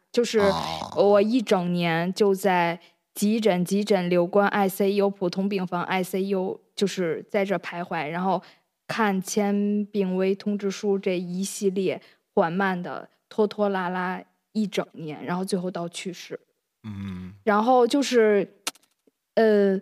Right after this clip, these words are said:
Speaker 1: 我不知道大家是什么样儿，大家的亲戚或者家人、朋友或者是伴侣会有很多，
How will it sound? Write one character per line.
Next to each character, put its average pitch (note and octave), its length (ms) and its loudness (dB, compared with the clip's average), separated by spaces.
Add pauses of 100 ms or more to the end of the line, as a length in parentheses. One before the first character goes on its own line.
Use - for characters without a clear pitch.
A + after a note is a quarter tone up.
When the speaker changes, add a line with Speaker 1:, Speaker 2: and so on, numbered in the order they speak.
(120)
Speaker 1:
我 A#3+ 100 6
不 A3+ 60 4
知 D4 40 6
道 E4 80 8
大 E4+ 160 4
家 D#4+ 220 4
是 D4 80 -2
什 A3+ 100 2
么 F#3+ 80 2
样 F#3+ 140 0
儿， F3+ 100 2
大 C4 160 2
家 D4+ 160 4
的 D4 180 4
亲 D4+ 420 -2
戚 G#3+ 320 -2
或 G3+ 160 0
者 G3+ 160 2
家 B3+ 320 0
人、 G#3 300 2
朋 F#3 340 -4
友 G#3 180 4
或 G#3+ 340 -2
者 F#3+ 120 0
是 G3+ 180 -2
伴 G3+ 340 0
侣 G2+ 300 -12 (100)
会 A#3+ 120 4
有 A#3+ 100 4
很 G#3 320 0
多， F#3+ 320 0